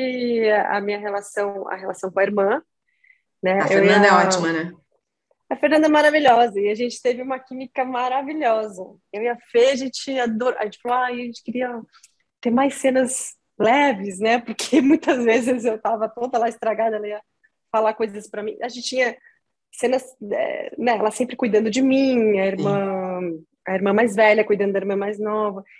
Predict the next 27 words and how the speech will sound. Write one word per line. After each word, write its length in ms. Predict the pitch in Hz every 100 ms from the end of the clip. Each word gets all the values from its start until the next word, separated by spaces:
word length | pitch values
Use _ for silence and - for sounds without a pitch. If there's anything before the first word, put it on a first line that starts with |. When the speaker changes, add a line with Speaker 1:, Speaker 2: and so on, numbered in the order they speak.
| -
Speaker 1:
E 80 | 240
quando 280 | - 339 359
tinha 220 | - 285
momentos 420 | 240 233 214 214
de 60 | 202
leveza, 800 | 208 190 220 262 269 196 185 175 _ _
que 80 | 196
eram 180 | 208
cenas 320 | 208 202 196 190
mais, 280 | 196 190 - _ - - - _ -
a 80 | 240
gente 220 | 247 -
amava, 760 | 330 311 285 269 269 254 208 214
a 60 | 220
gente, 140 | 233
ai, 520 | 254 277 302 311 285 269
gente, 500 | 277 294 285 233 240
a 40 |
gente 260 | 226 - 220
gostava 500 | 254 - 240 240 226
de 80 | 214
brincar 400 | 220 226 226 220
ali. 260 | 220 220 226
Então, 200 | 226 226
teve 160 | 247
uma 160 | 254 254
relação, 760 | 254 240 - 226 247 240 214